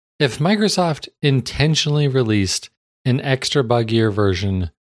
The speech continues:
for the PlayStation, gamers would figure it out right away. And who would they be mad at?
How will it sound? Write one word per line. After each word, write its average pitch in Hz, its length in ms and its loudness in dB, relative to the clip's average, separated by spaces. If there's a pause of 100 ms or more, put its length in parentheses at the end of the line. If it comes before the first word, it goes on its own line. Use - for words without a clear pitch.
(120)
for 120 180 2
the 113 80 2
PlayStation, 98 800 -2 (420)
gamers 165 760 -2 (120)
would 139 280 -2
figure 160 420 -2
it 147 60 0
out 160 340 -4 (300)
right 165 180 0
away. 160 380 -2 (360)
And 147 160 2
who 117 160 0
would 226 120 0
they 185 120 0
be 165 140 0
mad 120 260 0
at? 208 260 -2